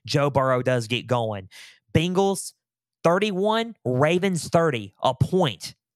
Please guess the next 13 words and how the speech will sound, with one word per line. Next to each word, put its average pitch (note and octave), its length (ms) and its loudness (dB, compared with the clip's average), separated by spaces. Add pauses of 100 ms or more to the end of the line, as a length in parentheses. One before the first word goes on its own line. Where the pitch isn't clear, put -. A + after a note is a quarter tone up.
(460)
That's C3+ 200 0
it. E3 340 -4
I'm C3 160 -4
gonna D#3 140 0
put D3+ 180 -2
a C#3 60 -2
point F3+ 400 -2
on A2 280 -2
this. G#2 320 -8 (320)
Bengals E3+ 340 -2
thirty-one, F3+ 640 0 (320)
Ravens D#3+ 460 0
thirty. D#3 480 0